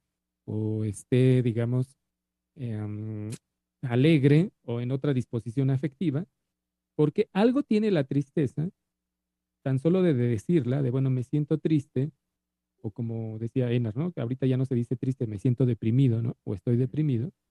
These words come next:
ujú, cuando puede ser un estado más bien de tris-, de tristeza.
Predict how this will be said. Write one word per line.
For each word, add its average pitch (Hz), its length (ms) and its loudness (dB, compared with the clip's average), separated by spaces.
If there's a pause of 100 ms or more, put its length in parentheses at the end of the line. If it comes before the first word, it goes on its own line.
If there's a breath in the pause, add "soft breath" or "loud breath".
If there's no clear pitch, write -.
(120)
ujú, 110 220 -10 (640)
cuando 110 180 -12
puede 123 180 -2
ser 127 160 0
un 127 140 0
estado 110 340 -2
más 110 160 0
bien 110 200 0
de 113 100 -2
tris-, 123 200 -2 (160)
de 107 380 -4
tristeza. 143 520 0